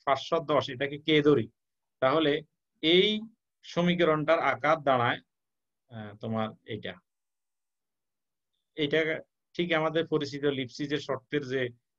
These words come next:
আহ, টার্মটা আছে সেটার সাথে মিলে যায়, কেমন? তার মানে এই লিপ-,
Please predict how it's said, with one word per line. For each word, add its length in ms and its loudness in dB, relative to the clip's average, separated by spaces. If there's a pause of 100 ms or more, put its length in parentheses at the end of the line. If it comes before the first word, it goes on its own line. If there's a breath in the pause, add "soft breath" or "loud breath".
(140)
আহ, 640 -4 (1300)
টার্মটা 360 2
আছে 300 0 (380)
সেটার 260 -2
সাথে 220 -2
মিলে 240 0
যায়, 180 -8
কেমন? 280 -2 (680)
তার 140 2
মানে 320 -2 (140)
এই 140 -2
লিপ-, 300 -4